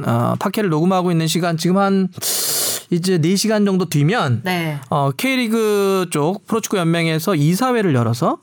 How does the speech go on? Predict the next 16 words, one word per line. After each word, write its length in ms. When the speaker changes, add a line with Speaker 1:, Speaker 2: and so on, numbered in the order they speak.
Speaker 1:
최종 300
결정을 580
할 80
겁니다. 320
그래서, 420
어, 760
아산이 540
어떻게 220
될지, 480
그래서 420
그거에 260
따라서 280
성남이 760
Speaker 2:
음. 300
Speaker 1:
일부 360
리그로 480